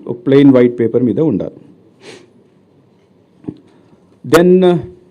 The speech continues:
movement of people. Movement of people, sometimes we become too strict in the movement of people.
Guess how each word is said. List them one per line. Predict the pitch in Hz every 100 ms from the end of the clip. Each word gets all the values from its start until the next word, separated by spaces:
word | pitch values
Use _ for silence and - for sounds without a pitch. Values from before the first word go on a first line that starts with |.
| _ _ _ _ _ _ _ _ _ _ _ _ _ - 143
movement | 185 233 233 220 208
of | -
people. | 156 156 101 - _ _ _ _ _ 120
Movement | 147 180 202 196
of | 190 185
people, | 185 208 202 - - - -
sometimes | 147 165 175 185 160
we | 170 165
become | 160 180 180
too | 185 185 -
strict | - 160 - - _ _
in | 135
the | 127
movement | 135 135 127 117
of | -
people. | 98